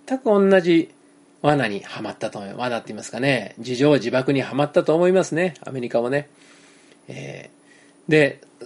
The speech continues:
そうしますとですね、まあ、これは厳しいな。特にアメリカの場合はあれでしょ？モーゲージ担保証券のね、えー、購入を減らしていくっていう話ですから、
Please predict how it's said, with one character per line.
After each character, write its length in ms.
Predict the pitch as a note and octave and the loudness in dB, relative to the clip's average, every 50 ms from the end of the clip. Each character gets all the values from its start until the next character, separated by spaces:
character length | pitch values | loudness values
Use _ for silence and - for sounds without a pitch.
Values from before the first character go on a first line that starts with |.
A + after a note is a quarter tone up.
| - - - | -18 -18 -12
そ 140 | - - D#3+ | 0 0 0
う 60 | C#3+ | 2
し 100 | - F3 | 2 0
ま 100 | E3 D3+ | 0 0
す 60 | - | 0
と 100 | - A#2+ | 0 -2
で 80 | G#2+ - | -2 -2
す 80 | - | -6
ね、 280 | A#2 A2+ A2 G#2 G2+ F#2+ F#2 | -12 -12 -10 -10 -12 -14 -16
ま 100 | F#2 F2+ | -18 -18
あ、 20 | - | -14
こ 140 | - - A#2+ | -10 -6 -4
れ 80 | B2+ | 0
は 140 | C#3 C#3+ C3+ | 2 2 2
厳 220 | C#3 - D3 D3 C3+ | 0 0 -2 -2 0
し 120 | - E3 | 0 -2
い 40 | C#3+ | -2
な。 160 | A#2 - - _ - | -2 -4 -8 _ -2
特 180 | F#3+ G3+ G3 F3 | -2 2 2 4
に 120 | C#3+ B2+ | 2 2
ア 80 | B2 B2+ | 2 2
メ 100 | C#3 C#3+ | 2 2
リ 100 | D3 D3 | 2 2
カ 80 | D#3+ | 2
の 140 | D3+ D3+ D3 | 2 4 4
場 100 | D3 C#3+ | 6 4
合 80 | D3 D3+ | 6 6
は 100 | D3 D3 | 4 4
あ 20 | |
れ 60 | D3+ D3+ | 4 2
で 100 | D#3 C#3+ | 0 0
し 80 | - | 0
ょ？ 160 | E3 F3+ - _ _ _ _ _ - | -2 -4 -4 _ _ _ _ _ -2
モ 120 | - C#3+ D#3+ | 2 2 4
ー 40 | D#3+ | 4
ゲ 80 | F3 | 4
ー 20 | F3 | 2
ジ 100 | E3 D3 | 2 0
担 160 | F#3 F3 E3+ | 0 0 4
保 140 | F3 F3+ D#3+ | 4 2 4
証 200 | - F3+ F3 - | 6 2 2 4
券 200 | D#3+ A2 G2+ G2+ | 0 -2 -2 -4
の 100 | G2 G2 | -8 -10
ね、 280 | G#2 G2+ F#2+ - - - - _ _ _ _ _ _ _ | -8 -10 -10 -12 -14 -18 -20 _ _ _ _ _ _ _
え 120 | - G2+ G#2 | -14 -14 -14
ー、 40 | - | -10
購 220 | - C3+ C3+ B2+ | -4 0 0 2
入 200 | B2+ B2 B2 B2 | 2 0 0 0
を 340 | B2 A#2+ A#2 A#2 A#2 A#2 - _ - _ _ _ _ _ _ _ _ _ _ _ _ _ _ _ _ _ _ _ _ _ | 0 0 0 0 -2 -4 -6 _ -20 _ _ _ _ _ _ _ _ _ _ _ _ _ _ _ _ _ _ _ _ _
減 180 | - - C3+ C#3+ | -10 -4 0 2
ら 80 | C#3+ C3+ | 2 0
し 100 | - - | 2 0
て 80 | D3 | 0
い 60 | C#3 | 2
く 100 | C3+ D3+ | 2 -2
っ 20 | C#3 | -6
て 220 | - _ - - C#3+ | -6 _ 0 2 2
い 80 | C#3 C3+ | 2 2
う 40 | |
話 260 | B2+ B2+ B2 B2+ B2+ - | 2 0 -2 -4 -4 -6
で 100 | G#2+ - | -10 -10
す 100 | - - | -10 -10
か 80 | - F#2 | -10 -10
ら、 260 | G2+ G2 F2+ - | -8 -8 -10 -12